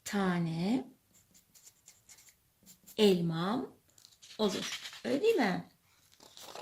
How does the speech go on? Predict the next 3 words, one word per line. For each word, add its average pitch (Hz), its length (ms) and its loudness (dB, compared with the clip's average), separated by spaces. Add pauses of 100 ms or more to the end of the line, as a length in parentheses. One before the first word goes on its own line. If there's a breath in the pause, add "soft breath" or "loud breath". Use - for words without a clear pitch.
(1400 loud breath)
Gülce'nin 262 760 6
kütlesinin 214 840 0
yarısı 294 680 2